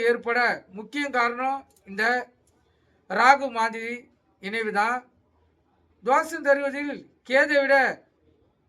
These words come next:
ராகுவே வலிமையானது. ராகுவுடன் இணைந்த மாந்தியால் விஷ நோய்கள், விதோனமான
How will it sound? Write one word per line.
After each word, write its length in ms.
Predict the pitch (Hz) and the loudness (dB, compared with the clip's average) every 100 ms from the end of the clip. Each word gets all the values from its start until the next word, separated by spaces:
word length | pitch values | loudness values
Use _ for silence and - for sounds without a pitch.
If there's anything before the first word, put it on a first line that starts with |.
| _ - | _ -8
ராகுவே 520 | 202 247 277 277 277 285 | 2 4 4 2 2 2
வலிமையானது. 640 | 233 254 247 233 220 202 233 254 254 _ _ _ _ _ - | 2 -4 -4 -4 -2 -2 0 0 -4 _ _ _ _ _ -4
ராகுவுடன் 600 | 214 269 294 294 302 277 | 4 4 4 -2 -4 -4
இணைந்த 260 | 254 233 247 254 254 - 190 | -6 -4 -2 0 -2 -6 -4
மாந்தியால் 520 | 240 247 247 247 180 - _ _ _ _ 190 | -4 -2 0 0 0 -10 _ _ _ _ -14
விஷ 280 | 240 285 269 | -8 -2 -2
நோய்கள், 380 | 247 220 240 247 247 - _ _ _ _ _ _ _ _ _ _ _ _ _ _ _ _ _ _ _ - | -2 -2 -2 -4 -8 -20 _ _ _ _ _ _ _ _ _ _ _ _ _ _ _ _ _ _ _ -14
விதோனமான 640 | 233 294 302 285 269 269 | -4 0 2 2 2 2